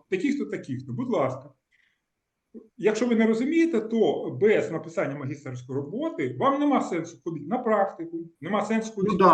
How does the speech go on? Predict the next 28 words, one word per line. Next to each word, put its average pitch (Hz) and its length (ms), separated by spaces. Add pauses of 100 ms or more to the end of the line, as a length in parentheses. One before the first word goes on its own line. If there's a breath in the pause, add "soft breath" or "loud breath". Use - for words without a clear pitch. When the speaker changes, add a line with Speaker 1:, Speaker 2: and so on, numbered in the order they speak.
(120)
Speaker 1:
навчатись. 165 480
Speaker 2:
І, 175 240
Speaker 1:
Ми - 140
пишемо, 117 580
Speaker 2:
а 165 80
Speaker 1:
ми 269 120
Speaker 2:
ні 190 60
Speaker 1:
з-, - 20
Speaker 2:
ж 175 360 (280)
Speaker 1:
да, 175 420
ми 240 160
пишемо 254 500
листа 220 520
декану 285 520
про 214 360 (200)
відсутність, 202 720
скажімо - 340
так, 139 320
і 285 280
все, 269 340 (140)
і, 185 100 (340)
е, 196 60
всі 190 200
питання 226 400
відпадають. 120 640 (220)
Speaker 2:
І 180 60
вони 196 160
мені 214 120